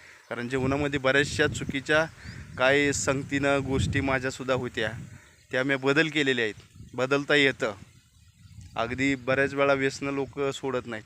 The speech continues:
सोडता येतं, सगळं करता येतं, फक्त मनाचा ठाम निश्चय पाहिजे.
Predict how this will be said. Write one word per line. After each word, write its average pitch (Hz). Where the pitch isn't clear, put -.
सोडता 127
येतं, 139
सगळं 135
करता 131
येतं, 127
फक्त -
मनाचा 131
ठाम 131
निश्चय 123
पाहिजे. 120